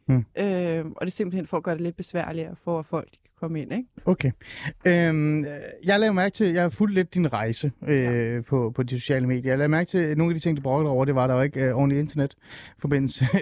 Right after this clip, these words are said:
Speaker 1: Øh, el, øh, der var ikke så god el, øh, hvad kan system, eller hvad man kalder det. Du måtte i hvert fald, øhm, øh, lave et, øh,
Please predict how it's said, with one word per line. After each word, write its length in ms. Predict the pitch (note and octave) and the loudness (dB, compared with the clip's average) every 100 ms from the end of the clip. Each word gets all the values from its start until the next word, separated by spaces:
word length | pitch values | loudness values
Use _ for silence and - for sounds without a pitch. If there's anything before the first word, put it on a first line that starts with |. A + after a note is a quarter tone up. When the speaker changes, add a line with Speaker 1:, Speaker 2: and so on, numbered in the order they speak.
| C#3+ | 0
Speaker 1:
Øh, 640 | C#3 C3 C3 B2+ B2 B2 | 0 2 2 2 0 2
el, 160 | D#3 D#3 | 0 2
øh, 400 | C#3+ D3 C#3 A#2+ C#3+ | 2 2 2 0 0
der 60 | |
var 80 | C3+ | 0
ikke 160 | D3+ - | 0 -4
så 80 | |
god 260 | C#3+ D3 C3+ | -2 -2 2
el, 260 | D#3 E3+ E3+ | 2 2 0
øh, 360 | D3 C#3 C3 B2+ | 0 2 0 0
hvad 120 | D3 | 0
kan 120 | D3+ | -2
system, 380 | D3 C#3 F3+ D#3+ | -2 0 2 2
eller 100 | C#3 | 2
hvad 80 | D3 | 2
man 100 | D#3 | 2
kalder 200 | D#3+ D#3 E3+ | 2 0 -2
det. 60 | - - - | -6 -20 -4
Du 60 | F3 | 0
måtte 140 | E3 | 2
i 60 | E3 | 2
hvert 100 | F3+ | 0
fald, 180 | F#3+ D#3+ | 2 2
øhm, 440 | C#3+ C3+ C3 B2+ - - - - - | 2 2 2 0 -6 -20 -20 -10 0
øh, 260 | D3 C3+ | 0 2
lave 220 | C#3+ F3+ D#3+ | 2 0 0
et, 80 | |
øh, 360 | D#3 C3+ C3 | 0 2 0